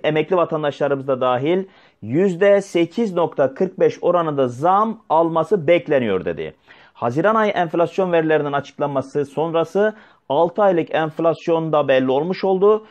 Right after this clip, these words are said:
Buna göre tekrar ediyorum, emekli vatandaşlarımız, S S K'lı vatandaşlarımız, Bağkurlu vatandaşlarımız,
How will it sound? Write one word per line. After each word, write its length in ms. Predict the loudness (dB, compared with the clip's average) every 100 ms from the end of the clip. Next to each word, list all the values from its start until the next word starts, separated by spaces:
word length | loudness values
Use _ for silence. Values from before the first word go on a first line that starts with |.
| _ _
Buna 240 | -2 2 4
göre 260 | 4 2
tekrar 360 | 0 0 2 2
ediyorum, 360 | 2 0 -2 -2
emekli 440 | -2 0 -2 0
vatandaşlarımız, 800 | 0 0 -2 -2 -4 -2 -4 -4
S 260 | -8 -4 -2
S 220 | 0 -2
K'lı 260 | 0 2 2
vatandaşlarımız, 800 | 0 -2 -4 -4 -4 -4 -6 -8
Bağkurlu 440 | -2 0 0 -2 0
vatandaşlarımız, 840 | 0 0 -2 -4 -2 -2 -2 -6